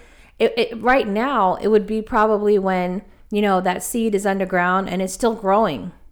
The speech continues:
It, it would be, it, it's not gonna be good if you take it out right now and you stop the process of sowing.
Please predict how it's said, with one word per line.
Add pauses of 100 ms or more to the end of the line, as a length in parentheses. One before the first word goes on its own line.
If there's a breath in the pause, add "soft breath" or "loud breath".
(120)
It,
it
would
be,
it,
it's
not
gonna
be
good
if
you
take
it
out
right
now
and
you
stop
the
process
of
sowing.